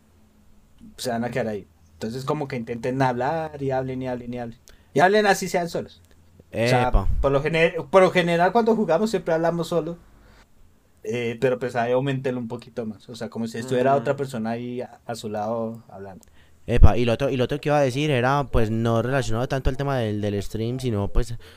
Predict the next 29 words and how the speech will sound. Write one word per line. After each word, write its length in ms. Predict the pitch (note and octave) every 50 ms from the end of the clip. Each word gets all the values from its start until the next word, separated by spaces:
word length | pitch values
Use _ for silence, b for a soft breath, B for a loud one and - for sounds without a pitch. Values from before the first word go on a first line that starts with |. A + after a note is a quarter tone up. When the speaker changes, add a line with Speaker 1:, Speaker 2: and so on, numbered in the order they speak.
| B B B
Speaker 2:
al 140 | - B2 A#2+
tema 160 | C3+ C3 C3
de 60 | A#2+
las 120 | G#2+ G2+ -
tecnologías, 580 | - A2 G#2 G2+ G2 G2+ F#2+ F#2+ G#2 G#2 A2+ A#2+
de 60 | A2+
la 60 | A2+
información 440 | G#2+ G2 G#2+ G2+ F#2+ F#2+ F#2 G2+ G2+
y 20 | G#2+
la 80 | A2+
comunicación, 840 | A2+ - A#2+ A#2+ A#2 A#2+ A2+ - B2 A#2 A2+ A#2 A2 A2 A#2 A#2 A2+ B B B B B B B - -
que 120 | - G#2+
los 100 | F#2+ G2
juegos 260 | G#2 G#2 G2 A2 A2
en 140 | A2 G2+ G2
línea, 340 | G2+ A2 A2+ A#2 A#2 G#2+ G#2
que 120 | - -
los 160 | G2+ G2 F#2 -
foros, 840 | - G#2+ G#2+ A2 A#2 A2+ A2+ G#2+ G#2+ G#2+ G#2 G#2 G#2 G#2 G2 F#2+
los 240 | G2+ F2+ F#2+ F#2+ F#2
directos, 800 | F2+ G2 F2+ F#2+ F#2+ G2+ G#2 G2+ - - G2+ F#2+ F#2+ F#2 - b b b b b b b
sí, 100 | - - E2+
o 60 | G2+
que 200 | - A2+ G#2+ G2
las 120 | F2+ F#2 F2
redes 200 | F2+ F#2 G2+ G#2+
sociales, 840 | G2 F2+ F#2 F#2+ F#2 F#2+ G2 G#2 G#2 G2+ G2 G2 F#2+ F#2+ F2+ - B B B B B B B -
eh, 580 | F#2+ F#2+ F#2 F2+ F2 F2 F2 E2+ F2 F2 F2 - -
pues, 300 | - A#2 A2+ - - -